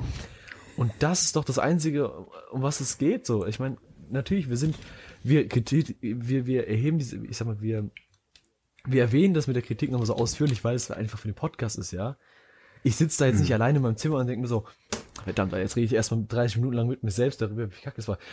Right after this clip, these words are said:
Speaker 1: Nee, da, da scha-,
Speaker 2: <laughs>
Speaker 1: wenn ich das jetzt nicht für den Podcast geschaut hätte, unter, also, ich hätte es auch so geschaut, aber, ne, für den Podcast hab ich halt exklusiv jetzt nochmal geschaut. Ähm, wenn ich das für mich geschaut hätte, hätte ich mir das angeschaut und hätte mir gedacht, „Ja, das war ein geiles Match.“ Aber wenn wir schon, wenn wir,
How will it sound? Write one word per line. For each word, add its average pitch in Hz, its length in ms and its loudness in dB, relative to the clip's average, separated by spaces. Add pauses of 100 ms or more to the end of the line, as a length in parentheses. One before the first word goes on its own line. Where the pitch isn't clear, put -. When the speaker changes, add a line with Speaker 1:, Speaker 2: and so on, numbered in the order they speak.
(120)
Speaker 1:
Nee, 165 160 6
da, 135 80 6
da - 100 4
scha-, 117 160 4
Speaker 2:
<laughs> - 260 -8
Speaker 1:
wenn 123 200 6
ich 160 160 2 (240)
das 139 140 2
jetzt 131 120 0
nicht 196 140 4
für 196 60 0
den 165 80 -2
Podcast - 400 -2
geschaut 113 280 -2
hätte, 107 160 0
unter, 107 220 2
also, 95 300 -2 (200)
ich - 140 -4
hätte 123 60 4
es 110 80 2
auch 95 80 2
so 120 180 2
geschaut, 101 300 -2
aber, 92 240 -6
ne, 104 180 -2
für 98 120 -4
den - 40 -8
Podcast - 320 -6
hab 92 80 -4
ich 90 80 -2
halt 90 140 -6
exklusiv 101 320 -4
jetzt 90 120 -6
nochmal 101 200 -2
geschaut. 95 260 -4 (720)
Ähm, 110 240 4 (200)
wenn 139 140 6
ich 160 80 2
das 147 160 2
für 143 120 2
mich 220 180 4
geschaut 190 180 0
hätte, 107 80 4
hätte 113 100 2
ich 143 60 -2
mir 135 60 2
das 117 80 0
angeschaut 190 440 2
und 123 60 -2
hätte 101 80 0
mir 101 80 2
gedacht, 165 100 -2
„Ja, 302 60 -2
das - 160 -4
war 104 80 -2
ein - 20 -6
geiles 120 300 -4
Match.“ 151 320 -10 (1040)
Aber 120 220 2
wenn 165 80 4
wir 156 120 4
schon, 120 220 -2
wenn 127 240 0
wir, 120 160 0